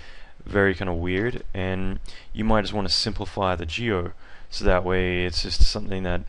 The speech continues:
fume effects or RealFlow or a lot of other things would be able to handle a lot more effectively. So you just wanna clean up the mesh, but you don't wanna go and remodel and make a proxy model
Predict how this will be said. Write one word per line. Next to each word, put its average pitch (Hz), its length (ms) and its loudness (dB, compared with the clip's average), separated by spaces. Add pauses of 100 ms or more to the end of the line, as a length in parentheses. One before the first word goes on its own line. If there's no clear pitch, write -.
(380)
fume 98 320 -2
effects 90 760 2
or 85 600 0 (560)
RealFlow 98 300 0
or 90 320 4
a 87 60 0
lot 87 140 0
of 82 100 -2
other 87 160 -2
things 85 280 -2
would 87 100 -2
be 87 60 -2
able 85 120 0
to - 40 -4
handle 87 580 2
a 90 80 -6
lot 90 160 -4
more 85 180 -2
effectively. 107 600 0 (1080)
So - 80 -8
you 120 60 -2
just 107 40 -4
wanna 123 160 0
clean 127 260 0
up 117 60 -4
the 104 100 -4
mesh, 101 440 0
but - 100 4
you - 60 6
don't 98 100 4
wanna 98 140 2
go 92 180 2
and 87 140 -4
remodel 87 440 -2
and 87 80 -2
make 85 120 -4
a - 40 -10
proxy - 460 -2
model 82 380 -4